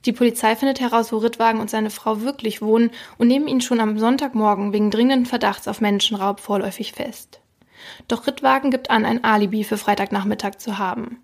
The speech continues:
Dieses wird fälschlicherweise bestätigt und Rittwagen am Dienstag wieder auf freien Fuß gesetzt. Das Agentenpaar Rittwagen flüchtet daraufhin sofort nach Ostberlin.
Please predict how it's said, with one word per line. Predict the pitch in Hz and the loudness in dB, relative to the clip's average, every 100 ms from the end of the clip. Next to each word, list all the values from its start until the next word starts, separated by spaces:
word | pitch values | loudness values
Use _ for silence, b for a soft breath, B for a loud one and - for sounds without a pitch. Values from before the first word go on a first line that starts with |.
| _ B B B | _ B B B
Dieses | 285 285 247 | 0 2 2
wird | 220 214 | 0 2
fälschlicherweise | 226 226 220 208 202 202 | 2 2 0 2 2 2
bestätigt | 202 - 208 208 277 330 - - | -2 -2 0 0 0 -2 -4 -2
und | 254 247 | 0 0
Rittwagen | 226 - 196 - | -2 -2 -4 -2
am | 226 214 | 0 2
Dienstag | 214 202 - 185 214 | 2 2 -2 -4 0
wieder | - 214 | -2 -2
auf | |
freien | - 240 247 | -2 2 2
Fuß | 247 214 208 | 2 -4 -6
gesetzt. | - - - - - _ - b b b b b | -8 -10 -10 -14 -20 _ -20 b b b b b
Das | 262 254 | -2 2
Agentenpaar | 277 226 208 226 214 214 208 | 2 4 2 0 2 2 2
Rittwagen | 202 - 190 196 226 | -2 2 2 4 0
flüchtet | - 247 254 254 | 2 2 2 2
daraufhin | 196 190 185 202 196 240 | 2 2 -4 -4 -4 -4
sofort | 247 - 196 190 | -6 -4 -4 -4
nach | 208 | -4
Ostberlin. | - - - 208 220 | -4 -6 -4 -4 -6